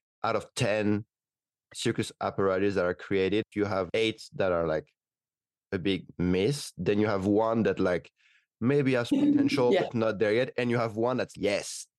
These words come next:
Speaker 1: that is something." And I think
Speaker 2: That
Speaker 1: your
Speaker 2: worked.
Speaker 1: hotel card is really, like, one, like, like, "Yes, that is
Speaker 2: Yes.
Speaker 1: something." So yeah, how was the whole process? What was the idea? Why did you want to create a new apparatus?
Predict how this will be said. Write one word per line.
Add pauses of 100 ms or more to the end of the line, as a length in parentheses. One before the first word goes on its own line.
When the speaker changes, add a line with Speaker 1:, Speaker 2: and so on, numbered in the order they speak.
Speaker 1:
that
is
something."
And
I
think
Speaker 2:
That
Speaker 1:
your (180)
Speaker 2:
worked. (120)
Speaker 1:
hotel
card
is
really,
like, (160)
one,
like,
like,
"Yes,
that
is (500)
Speaker 2:
Yes.
Speaker 1:
something."
So (140)
yeah,
how
was
the
whole (120)
process? (100)
What
was
the
idea?
Why
did
you
want
to
create
a
new
apparatus?